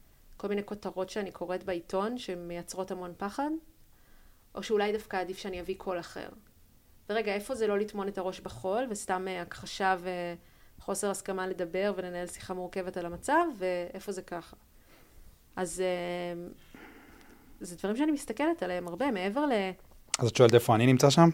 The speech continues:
Speaker 1: כן.
Speaker 2: אני אגיד לך את האמת, אני די רחוק.
Speaker 1: מהמם.
Speaker 2: אני הלכתי, כאילו, בצו-,
Speaker 1: פחות, אה, מתעדכן כרגע.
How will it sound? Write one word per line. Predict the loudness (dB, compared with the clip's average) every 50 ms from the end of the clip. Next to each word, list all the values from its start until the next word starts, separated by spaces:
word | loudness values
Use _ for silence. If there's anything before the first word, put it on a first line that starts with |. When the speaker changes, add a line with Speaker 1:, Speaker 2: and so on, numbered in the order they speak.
| 6 0
Speaker 1:
כן. | -4 -2 -2 -2 -4 -8 -14 -16 -18 -18 -18 -20 -20 -20 -20 -20 -20 -20 -20 -20 -20 -20 -20 -20 -20 -20 -20 -10 -6
Speaker 2:
אני | 0 6
אגיד | 8 10
לך | 10 10
את | 10 8
האמת, | 8 8 8 8
אני | 8 8
די | 12 12 12
רחוק. | 12 10 6 4 2 0 -2 -12 -14 -16 -18 -20 -20 -20 -20 -16 -14
Speaker 1:
מהמם. | -14 -12 -12 -14 -14 -16 -18 -10 -2 2
Speaker 2:
אני | 4 6 6 6 6 4 2 0 -4 -10 -14 -16 -4 2
הלכתי, | 6 6 6 6 6 6 6 6 6 4 -2 -14 -18 -18 -18 -18 -20 -20 -20 -20 -20 -20 -20 -20 -20 -20 -20 -20 -20 -20 -20 -20 -20 -20 -20 -20 -20 -20 -20 -20
כאילו, | -6 0 2 2 2 2 0 -4 -6 -4 0
בצו-, | 0 2 4 4 4
Speaker 1:
פחות, | 6 4 4 4 2
אה, | 2 2
מתעדכן | 2 0 -4 -6 -6 -6 -4 -6 -6 -4
כרגע. | -6 -6 -6 -6 -8 -8 -10